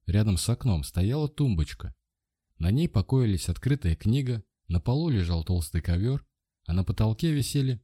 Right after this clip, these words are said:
люстра со светильниками. Немного посидев, я подумал, что если кто-нибудь войдёт и увидит меня болтающимся без дела, будет, мягко говоря, удивлён. Поэтому я стянул покрывало с кровати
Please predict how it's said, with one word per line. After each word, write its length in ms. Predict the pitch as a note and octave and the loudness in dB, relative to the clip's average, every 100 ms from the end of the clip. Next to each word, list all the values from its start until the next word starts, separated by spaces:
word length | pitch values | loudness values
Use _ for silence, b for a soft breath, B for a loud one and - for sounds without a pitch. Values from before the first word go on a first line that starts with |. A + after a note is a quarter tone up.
| _ | _
люстра 360 | G2+ C#3+ - A2 | -2 0 0 -2
со 140 | G#2 | -4
светильниками. 840 | - A2 - F2 D#2 C#2 C#2 C2 C#2 _ _ _ _ _ _ _ _ | -2 -2 0 0 0 -2 -6 -8 -12 _ _ _ _ _ _ _ _
Немного 400 | E2+ G#2 D#3 A#2 | 0 2 2 0
посидев, 600 | E2 F2 - E2 C3+ C3+ _ _ _ _ | 0 -2 0 -2 -2 -2 _ _ _ _
я 140 | F#2 | -2
подумал, 420 | - F#2+ B2+ D3+ B2 | 2 2 2 0 -2
что 180 | - | -2
если 220 | G#2+ A2+ G#2 | -2 -2 -2
кто-нибудь 440 | A#2+ A2 F2+ - | 0 2 0 0
войдёт 400 | F2+ G#2 A2+ - | -2 2 0 0
и 40 | E2 | 0
увидит 320 | G#2 F#2+ - | 0 -2 -2
меня 200 | F#2 F2 | -2 0
болтающимся 760 | E2 F2 G#2+ G2 - D#2 - | -2 -2 -2 -2 -4 -8 -6
без 220 | D2+ D2 | -6 -6
дела, 380 | D2+ A#2+ D#3+ D3+ - _ _ | -2 -2 -2 -6 -12 _ _
будет, 340 | E2+ A#2 C#3+ - | -2 0 0 0
мягко 380 | G#2 A#2+ - | 0 -2 -4
говоря, 400 | A#2 A2 A2 A2 | -4 -2 0 0
удивлён. 580 | G#2+ G#2 A2 G#2 C#2+ A#1 - _ _ _ _ | 0 0 0 0 -2 -6 -16 _ _ _ _
Поэтому 420 | - A2+ D#3+ A2+ F2+ | 0 0 2 0 2
я 140 | G#2 | 2
стянул 340 | - C3 C3 | 0 -2 -2
покрывало 520 | A#2 F#2+ G2+ G2 F#2+ D#2 | -4 -4 -2 0 0 -2
с 100 | - | -2
кровати 560 | D#2+ F2 C#3+ - A#2 | -2 -2 -2 -4 -8